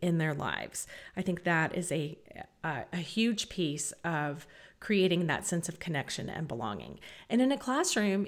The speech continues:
you can do the same things. I know teachers are super busy, but especially at the middle school level, when a lot of times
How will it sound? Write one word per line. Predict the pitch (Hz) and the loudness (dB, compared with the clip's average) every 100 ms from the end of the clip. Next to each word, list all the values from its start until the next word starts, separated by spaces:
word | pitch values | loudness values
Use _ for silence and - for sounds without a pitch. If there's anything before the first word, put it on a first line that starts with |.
| - | 0
you | 208 | -2
can | 233 | 0
do | 226 220 | 0 0
the | 208 | 0
same | 202 185 | 0 0
things. | 180 165 - - - | 0 -2 -4 -6 2
I | |
know | 196 220 | 4 4
teachers | 226 240 220 202 | 2 -2 -2 -2
are | - 175 | -2 -4
super | - - - - 233 233 226 202 | -4 -4 -6 -4 0 0 0 0
busy, | 190 175 185 190 | 2 2 4 4
but | 190 147 - | 2 -2 -2
especially | 175 - - 240 247 269 285 269 | -2 -2 -2 -2 -2 -2 0 0
at | - | 0
the | - | 2
middle | 185 180 196 | 2 2 0
school | - 233 | 2 2
level, | 220 220 208 208 202 | 4 4 4 4 2
when | 180 180 170 | 2 0 0
a | - | 0
lot | 160 156 | 0 0
of | 160 | 0
times | 165 180 165 160 | 0 0 2 -2